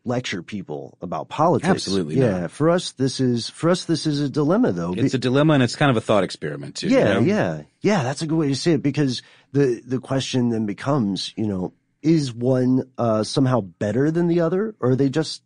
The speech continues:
Speaker 1: different? I, I would say that they're different. I would say that, uh, everybody has played the part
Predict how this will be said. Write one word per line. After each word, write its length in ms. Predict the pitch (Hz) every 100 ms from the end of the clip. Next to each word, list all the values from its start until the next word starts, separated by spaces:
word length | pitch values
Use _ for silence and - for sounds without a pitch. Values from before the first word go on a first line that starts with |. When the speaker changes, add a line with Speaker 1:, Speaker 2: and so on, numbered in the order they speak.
| 131
Speaker 1:
different? 520 | 262 - - - - _ _ _ _ _ -
I, 120 | 127 - -
I 140 | 156
would 180 | 220 247
say 200 | - 120
that 180 | 123 -
they're 320 | 143 131 131
different. 600 | 127 113 196 - - -
I 100 | -
would 160 | 123 127
say 240 | - 117
that, 240 | 110 101 - _ _ _ -
uh, 260 | 92 87 92 -
everybody 680 | 139 143 135 101 92 90
has 240 | 90 101 90
played 340 | - 104 98
the 80 | 85
part 440 | - - 90 78